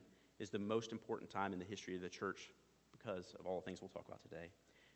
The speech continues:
We all owe a tremendous debt of gratitude to Martin Luther and other reformers because of the stand they took and the sacrifices they made.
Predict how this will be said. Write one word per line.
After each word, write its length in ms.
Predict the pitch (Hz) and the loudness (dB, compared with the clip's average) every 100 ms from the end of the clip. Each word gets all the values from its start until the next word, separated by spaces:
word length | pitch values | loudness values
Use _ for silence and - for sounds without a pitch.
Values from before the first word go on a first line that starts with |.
| - | 6
We 100 | 120 | 12
all 220 | 131 143 | 12 12
owe 140 | 143 | 12
a 40 | 135 | 10
tremendous 500 | - 113 120 120 - | 8 6 6 4 6
debt 200 | 120 110 | 8 8
of 140 | - | 8
gratitude 500 | 101 104 104 110 104 - - | 8 8 6 4 2 0 -4
to 60 | 104 | 2
Martin 280 | 104 - | 4 4
Luther 360 | 98 107 120 117 - - | 2 2 0 -2 -4 -6
and 100 | 92 | 4
other 180 | 98 110 | 6 6
reformers 720 | 107 - 107 107 110 - - - - - - - - | 2 2 2 4 0 -4 -12 -18 -20 -20 -20 -20 -8
because 260 | 123 139 113 | 4 6 8
of 60 | |
the 60 | 107 | 4
stand 280 | - 117 117 | 4 6 6
they 100 | 107 | 4
took 360 | 117 123 123 | 4 4 4
and 80 | 101 | 2
the 40 | 92 | 2
sacrifices 800 | - 104 - 107 107 104 104 | 6 6 4 4 6 6 2
they 140 | - 95 | 0 2
made. 380 | 98 95 92 | 4 4 4